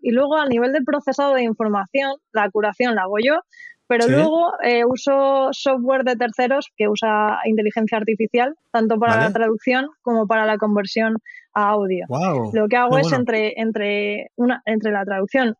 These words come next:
Speaker 1: y la conversión a audio, hago una capa personalmente que es
Speaker 2: De
Speaker 1: de
Speaker 2: revisión.
Speaker 1: revis-, revisión para que las expresiones y las cosas que
Speaker 2: Claro,
Speaker 1: todavía la
Speaker 2: no sean
Speaker 1: inteligencia artificial
Speaker 2: literales, o
Speaker 1: no llega, claro, eh, traducirlas de tal forma que en español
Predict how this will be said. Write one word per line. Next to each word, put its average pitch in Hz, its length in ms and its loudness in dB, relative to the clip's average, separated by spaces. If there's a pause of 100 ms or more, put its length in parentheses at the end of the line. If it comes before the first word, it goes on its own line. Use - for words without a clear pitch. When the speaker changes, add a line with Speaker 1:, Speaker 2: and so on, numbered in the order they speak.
Speaker 1:
y 233 100 2
la 214 120 0
conversión 208 360 0
a 240 120 0
audio, 269 440 2 (220)
hago 233 220 2
una 240 240 0
capa 240 520 0 (120)
personalmente 240 960 -2 (340)
que 226 160 0
es 135 100 -2
Speaker 2:
De 240 80 2
Speaker 1:
de 240 100 4
Speaker 2:
revisión. 240 320 2
Speaker 1:
revis-, 220 240 -4
revisión 240 640 0 (240)
para 220 280 0
que 208 160 0
las 214 200 -4
expresiones 240 960 0 (280)
y 254 120 2
las 233 180 0
cosas 254 260 -2
que 226 100 -2
Speaker 2:
Claro, 208 180 2
Speaker 1:
todavía 226 180 2
la 226 80 -2
Speaker 2:
no 214 60 0
sean 208 180 2
Speaker 1:
inteligencia 233 380 4
artificial 139 320 4
Speaker 2:
literales, 170 280 -2
o 113 140 -10
Speaker 1:
no 233 140 2
llega, 262 440 2
claro, 233 400 -2
eh, 214 460 0
traducirlas 233 600 0
de 262 100 0
tal 247 200 -2
forma 262 300 -2
que 262 80 -2
en 233 60 -2
español 226 520 -4